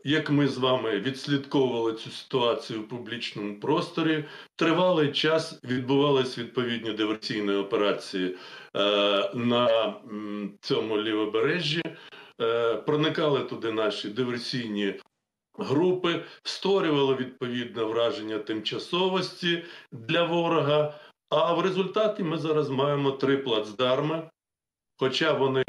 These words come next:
і не такі вже надпотужні, але вони стійкі. Туди вже поступає, е, і бронетехніка, і є враження, що скоро там будуть налагоджені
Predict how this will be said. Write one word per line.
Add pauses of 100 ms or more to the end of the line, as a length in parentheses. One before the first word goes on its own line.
і
не
такі
вже
надпотужні,
але
вони
стійкі. (640)
Туди
вже
поступає,
е, (220)
і
бронетехніка, (340)
і
є
враження,
що
скоро
там
будуть
налагоджені